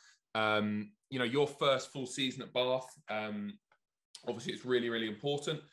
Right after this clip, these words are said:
um, that first year, and then obviously going off and winning medals at Europeans, and then of course at the Commonwealth Games as well. Um, is there a specific performance that really stands out to you? Um, you know, is there something you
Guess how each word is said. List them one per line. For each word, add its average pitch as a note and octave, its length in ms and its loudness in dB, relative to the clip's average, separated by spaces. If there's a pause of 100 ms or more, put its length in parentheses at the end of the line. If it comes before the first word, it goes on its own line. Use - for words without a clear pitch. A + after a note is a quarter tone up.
(300)
um, G2+ 240 0
that G#2 220 -2
first A2+ 300 2
year, A#2 240 4
and G#2+ 120 -6
then G#2 140 -4
obviously G2+ 300 -6
going G#2 260 0
off G2+ 240 -4
and G2+ 140 -6
winning G2+ 200 -4
medals G2 320 -8
at G2+ 140 -8
Europeans, G2+ 640 -4
and G2+ 160 -8
then G2 80 -6
of F#2+ 140 -12
course G2+ 420 -2
at G#2 140 -4
the - 80 -14
Commonwealth G2+ 440 -6
Games G2+ 320 -4
as G2 140 -16
well. G#2 320 -6 (460)
Um, G2 420 -2 (220)
is B2+ 140 -2
there A#2 100 4
a A2+ 60 -2
specific - 500 -4
performance C3 400 0
that G#2 80 -6
really B2+ 160 -2
stands B2+ 360 0
out C3+ 260 2
to D3+ 60 -6
you? D3 140 -2 (160)
Um, G#2 380 2
you G#2+ 80 -4
know, G#2 160 0
is G2+ 100 -6
there A2 100 -2
something A2 320 -6
you G#2+ 180 -2